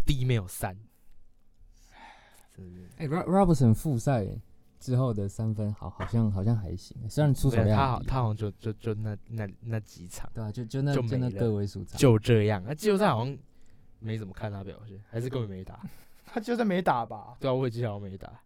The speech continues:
Speaker 3: 他好像只是出来证明说：“哎，
Speaker 1: 我还可以打。
Speaker 3: 我回来了。”
Speaker 1: 啊？
Speaker 3: 然后我还，我还，我要续约，要记得帮我续下来。
Speaker 1: 记得哦。
Speaker 3: 嗯。
Speaker 1: 好啦，反正 Danny Green，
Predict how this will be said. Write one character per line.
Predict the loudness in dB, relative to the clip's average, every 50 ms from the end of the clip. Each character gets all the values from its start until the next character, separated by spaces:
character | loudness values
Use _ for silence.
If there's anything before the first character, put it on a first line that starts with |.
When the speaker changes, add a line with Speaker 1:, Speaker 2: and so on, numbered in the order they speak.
| _ _
Speaker 3:
他 | -6 -2
好 | -2
像 | 0 -2
只 | -2 -2
是 | -4 -6
出 | -4 -2 0
来 | 0 2 0 -2 -4 -8 _
证 | _ -4 -2 -2
明 | -2 -2
说 | -2 -2 -2 -2
：“哎， | -6 -6 -8 -10 -14 -16
Speaker 1:
我 | -2 2 6
还 | 8 8 10
可 | 10
以 | 10 10
打。 | 10 8 6
Speaker 3:
我 | 4 -2
回 | -4 -4 -4 -2
来 | 2
了。” | 2
Speaker 1:
啊？ | 4 4 2 0 -4 -10 -18 -18 _ -20 -10 -8
Speaker 3:
然 | -4 -2 0
后 | 0
我 | 2
还， | 0 0 0
我 | 0 0
还， | -2 0
我 | 0
要 | -2 -2 -2
续 | -2 -4 -2 -2
约， | -2 0
要 | -2 -2
记 | -4 -2 0 0
得 | 0
帮 | 0 0 -2
我 | -2
续 | -2 -4 -4 -4
下 | -4 -8
来。 | -10 -12 -16 _ _ _ _ _ -20 -20 -20 _ _ _ _ _ -20 -20
Speaker 1:
记 | -14 -10 -8 -8 -6
得 | -6 -8 -8 -8
哦。 | -10 -12 -16 -20 -20 -20 -20 _ -20 -18
Speaker 3:
嗯。 | -16 -16 -16 -16 -18 -20 -20 -20 -20 -20 -20 _ _ _ _ _
Speaker 1:
好 | -14 -12
啦， | -12 -6 -4 -4
反 | -2 0
正 | 0 0 -2 -2 -6 -10 -14 -18 -20 -20 -20 _ -20 -20 _ -20 _ _ _
Danny | -8 -6 -6 -6
Green， | -6 -6 -8 -8